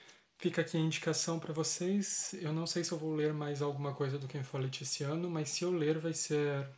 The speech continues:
ou O Homem de São Petersburgo ou Noite sobre as Águas, porque numa das trocas que eu fiz no Scooby veio esse marcador aqui, que tem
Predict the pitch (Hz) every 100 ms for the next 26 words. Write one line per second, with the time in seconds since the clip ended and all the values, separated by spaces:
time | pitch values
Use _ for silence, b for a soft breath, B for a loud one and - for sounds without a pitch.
0 | _ _ _ _ _ b b b b _
1 | - 165 214 214 160 156 160 156 - 151
2 | 156 156 143 139 170 185 170 165 175 160
3 | 156 156 - 139 139 131 135 160 180 185
4 | - - - - 139 143 143 139 135 135
5 | 135 - 156 151 143 139 - 139 151 -
6 | 147 151 143 147 - - 147 151 147 147
7 | - 151 139 156 135 139 143 139 156 190
8 | - b b b b b _ _ - 139
9 | - 143